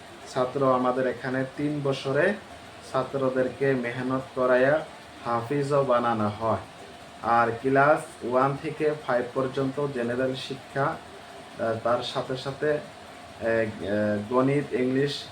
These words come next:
অ্যাসামিস এগুলো ইনশাল্লাহ, আহ, লেখাপড়া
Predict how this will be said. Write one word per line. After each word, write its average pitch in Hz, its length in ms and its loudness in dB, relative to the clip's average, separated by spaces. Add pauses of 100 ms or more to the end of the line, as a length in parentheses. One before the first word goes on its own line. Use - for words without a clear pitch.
(120)
অ্যাসামিস 131 580 0 (440)
এগুলো 127 500 2 (420)
ইনশাল্লাহ, 120 560 2
আহ, - 840 -2
লেখাপড়া 117 600 0